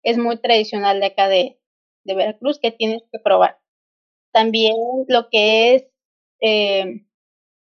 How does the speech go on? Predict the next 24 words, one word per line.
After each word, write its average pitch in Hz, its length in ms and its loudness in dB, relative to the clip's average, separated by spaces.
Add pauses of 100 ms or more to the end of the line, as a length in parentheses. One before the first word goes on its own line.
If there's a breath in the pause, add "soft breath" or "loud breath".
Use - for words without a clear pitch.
en, 233 300 -2
eh, 220 380 4
se 233 100 -2
llama 214 280 2
zacahuil, 233 640 0
el 233 120 -2
zaco-, 208 480 -8 (180)
zacahuil 226 520 -2
o 226 120 4
el 214 180 -2
tamal 220 560 0 (200)
de 208 180 -4
masa, 214 500 -4 (920)
es 220 300 0
muy 233 260 -4
tradicional. 196 640 -4 (1000)
Eh, 214 300 2
no 226 180 -2
sé 226 160 -4
si, 233 400 -6 (680)
eh, 196 500 -2
en 208 140 -4
otros 214 640 0
países 220 640 -4